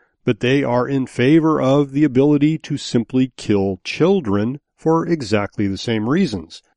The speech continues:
Now, if you're familiar with the realm of secular academic thought, this won't be such a shock to you. If you're unaware of what's being taught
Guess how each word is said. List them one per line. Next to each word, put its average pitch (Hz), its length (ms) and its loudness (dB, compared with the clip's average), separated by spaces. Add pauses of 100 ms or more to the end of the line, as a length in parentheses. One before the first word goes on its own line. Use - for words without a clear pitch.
(120)
Now, 135 200 0
if - 100 -4
you're 127 120 2
familiar 180 720 2
with 120 340 0
the 110 100 2
realm 131 500 4
of 104 380 -4 (100)
secular 123 640 -2
academic 110 640 -2
thought, 147 640 -2 (120)
this 120 460 0
won't 156 220 0
be 170 120 -2
such - 300 -2
a 143 60 -4
shock 185 340 -2
to 147 100 -12
you. - 200 -12 (540)
If - 220 -4
you're 113 220 2
unaware 131 600 2
of 135 120 2
what's 117 240 2
being 107 320 -2
taught 110 460 0